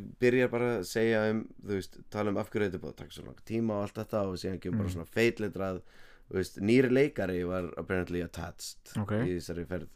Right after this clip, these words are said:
Speaker 1: og, hérna, eh, þetta er, sem sagt, þetta verkefni er alveg á I M D B, þú veist,
Speaker 2: Mm.
Speaker 1: það heitir And Anne og, uh, við höfum talað um þetta áður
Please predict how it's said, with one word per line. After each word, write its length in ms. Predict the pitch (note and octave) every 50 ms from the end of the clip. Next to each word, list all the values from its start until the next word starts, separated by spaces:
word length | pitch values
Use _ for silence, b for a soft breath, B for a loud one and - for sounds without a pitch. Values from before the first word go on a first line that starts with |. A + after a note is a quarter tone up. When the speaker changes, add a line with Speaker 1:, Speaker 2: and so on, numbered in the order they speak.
| - -
Speaker 1:
og, 300 | - F2 F2+ F2+ E2+ - - - -
hérna, 560 | F2 F2 E2+ E2 - - E2+ E2+ E2+ E2 D#2 - - - - - - - - - - - - - - - - - - - - - - - - - - - - - - - - - -
eh, 560 | E2+ F2 E2+ E2+ E2 E2 D#2+ D#2+ D#2+ D#2+ D2+ - b b b b b b b b b b b b b b b b b - -
þetta 280 | F#2 G2 G2+ F#2 A#2+ A#2+
er, 100 | A#2+ A#2+ - - - - F#2
sem 180 | G2 G#2 G#2 G2
sagt, 220 | G#2+ G2+ E2+ -
þetta 240 | - F#2+ F2+ G2+ G#2
verkefni 340 | A#2 A2 - A#2+ A2+ A2 A2
er 120 | A2 A2
alveg 140 | A2 G#2 G2+
á 120 | G#2+ A2 A2 G#2 - - - - - - - - - -
I 100 | G2 G#2+
M 100 | G#2 G2+
D 80 | - G2+
B, 100 | F2 G2 F#2+ F2 C#2+ D2 E2+ F2+ - - -
þú 60 | E2
veist, 180 | F2+ F2+ G#2+ G#2
Speaker 2:
Mm. 80 | G2
Speaker 1:
það 120 | F#2 F2+ F#2
heitir 200 | F#2 F2 F#2 B1
And 260 | F2 F#2 F#2 G2 - -
Anne 420 | - F2 F2 E2+ E2+ E2+ E2 E2 - - - - - -
og, 420 | E2 E2+ E2+ E2+ E2+ E2+ D#2+ - - - - - - - - - - - -
uh, 540 | F2 F2 E2+ E2 D#2+ D#2+ D#2+ D#2 D#2 D#2 D2+ - - - - - -
við 200 | F2 F#2 F#2 F#2
höfum 300 | G2 G#2+ A2+ A2+ A2+ G#2+ -
talað 340 | - A#2 A2+ A2+ A2 A2+ A2+
um 80 | A2+
þetta 200 | A2 F#2+ G#2+ A2
áður 220 | A2 A2 A2 G#2+